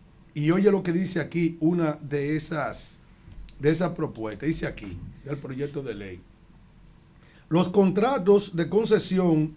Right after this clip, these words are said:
establecidos en el artículo seis podrán ser renovados solo una vez a partir de la vigencia de esta ley y solo en la medida en que los propios contratos contemplen la posibilidad de la renovación.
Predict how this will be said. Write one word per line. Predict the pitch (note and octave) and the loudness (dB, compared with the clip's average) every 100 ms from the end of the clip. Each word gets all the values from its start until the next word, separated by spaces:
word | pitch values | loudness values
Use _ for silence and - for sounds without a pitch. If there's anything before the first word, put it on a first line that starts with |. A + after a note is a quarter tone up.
| - | -14
establecidos | - F3 G3 F3+ F#3 E3+ | -8 -4 -2 -2 0 0
en | D3+ | 0
el | C#3+ | -2
artículo | C3 D#3+ F3+ F#3 | -4 -6 -4 -4
seis | D#3 E3+ D3 C3 | -2 -2 -2 -2
podrán | D#3+ D3+ E3 G3+ | -2 0 0 -2
ser | G3 G#3 F3 | 0 0 0
renovados | F#3+ F#3+ E3 D#3 G#3+ A3+ A3+ - - - - - - _ - - - | 0 0 0 0 0 -2 -2 -6 -20 -20 -20 -20 -20 _ -20 -20 -20
solo | - - - G#3+ A3+ G#3+ - - | -10 -4 6 8 10 6 4 -2
una | G#3+ G#3+ F3 | 0 2 2
vez | F#3+ G#3 G#3 | 4 4 2
a | E3 D#3 | -4 -2
partir | D#3+ C3 D3+ G3 | -2 -2 -2 -2
de | F3+ | 0
la | F3 | 0
vigencia | D#3 C#3 F3 F#3 D#3 | 0 0 0 0 -4
de | C3 | -8
esta | C#3+ - A#2+ | -8 -10 -10
ley | G#2+ G#2 G2+ - _ _ - - - - - | -10 -10 -14 -18 _ _ -20 -20 -20 -20 -6
y | D#3+ E3 | -2 0
solo | - G3+ G#3+ G#3+ G#3 | 0 2 6 6 6
en | F3+ E3+ | 2 4
la | |
medida | E3+ D#3+ F3+ A3 A3 G#3+ | 4 2 2 2 2 2
en | F3 E3 | 0 0
que | D#3+ | 2
los | D#3+ D3+ | 0 -2
propios | - F3+ F#3+ G3 | -6 -6 -2 -2
contratos | F3+ E3+ F3 G3 F#3 F3 | 0 -2 0 -4 -4 -4
contemplen | D#3+ D3 F3+ F3 E3+ | -2 -2 -2 -2 -2
la | E3 C#3+ | 0 -2
posibilidad | E3 G3 F#3 E3+ E3 E3 G3+ A3 | -4 -4 -4 0 2 4 2 -2
de | D#3 D3+ | -4 -4
la | C#3+ | -4
renovación. | D3 C#3 C3+ A#2 A#2 A2 G2 | -4 -6 -6 -8 -10 -10 -10